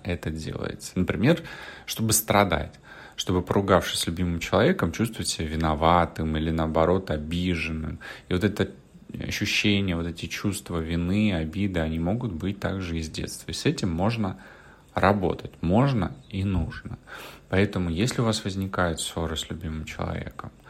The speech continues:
то не пытайтесь исправить любимого человека, поменяйтесь сами. Найдите причины, по которым вы эти ссоры провоцируете. Вы,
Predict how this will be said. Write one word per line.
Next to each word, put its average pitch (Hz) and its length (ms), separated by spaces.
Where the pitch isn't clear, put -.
то 92 640
не 110 220
пытайтесь 104 600
исправить 90 500
любимого 85 560
человека, - 560
поменяйтесь 87 960
сами. 73 600
Найдите 95 640
причины, 101 880
по 101 100
которым 87 920
вы 85 360
эти - 400
ссоры 85 440
провоцируете. - 1080
Вы, 78 540